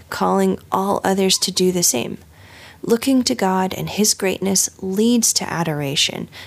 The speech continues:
not simply obedience. Verses one and two. Praise the Lord. Praise God in his sanctuary. Praise him in his mighty expanse.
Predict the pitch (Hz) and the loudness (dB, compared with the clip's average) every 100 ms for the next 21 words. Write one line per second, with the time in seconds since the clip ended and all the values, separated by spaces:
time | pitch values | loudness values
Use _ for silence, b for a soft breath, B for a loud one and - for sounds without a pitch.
0 | - 214 220 262 - - 220 226 202 185 | -2 0 2 0 0 0 0 -2 0 0
1 | 180 220 233 - - - - - - - | 0 0 0 -2 -6 -4 -2 -2 -4 -20
2 | B B B B B - 240 233 254 214 | B B B B B -2 2 2 2 2
3 | 190 190 185 180 - - - - - - | 2 2 2 0 -2 -4 -6 -16 -20 -20
4 | - - - - - - - - - - | -20 -20 -20 -20 -20 -20 -20 -12 -8 -2
5 | 202 208 202 185 180 170 165 170 175 - | 4 4 4 4 2 2 -2 -2 -4 -10
6 | B B B - - 220 254 - 208 190 | B B B -10 0 2 4 2 0 0
7 | 190 190 - 220 233 247 226 196 - - | 0 0 2 2 4 4 2 0 -4 -4
8 | - 185 180 180 185 B B B - - | -2 0 2 2 -2 B B B -10 -2
9 | 214 220 240 - 202 190 - 185 175 160 | 2 4 2 0 0 0 2 2 2 2
10 | 160 160 165 185 190 - - - 151 - | 0 -2 -2 0 -2 -2 -2 -2 -6 -8
11 | - - | -4 -4